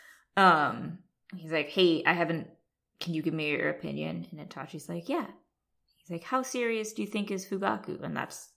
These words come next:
Itachi's dad, as a reminder. He's like, "Oh, yeah, there's hella gonna be some shit."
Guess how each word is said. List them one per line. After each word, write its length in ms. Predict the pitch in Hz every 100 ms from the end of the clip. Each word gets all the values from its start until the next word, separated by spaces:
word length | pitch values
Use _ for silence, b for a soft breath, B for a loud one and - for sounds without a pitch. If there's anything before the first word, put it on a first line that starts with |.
| -
Itachi's 480 | - - - 143 -
dad, 420 | 117 69 69 - _ _ _ _
as 220 | - 127 -
a 40 |
reminder. 720 | 131 98 - - - - 175 - _ -
He's 160 | 175
like, 180 | - -
"Oh, 140 | 180 160
yeah, 240 | 147 139
there's 180 | 143 151
hella 240 | - 143 143
gonna 200 | 160 113
be 320 | - 143 156
some 300 | - 160 143
shit." 420 | - 170 131 -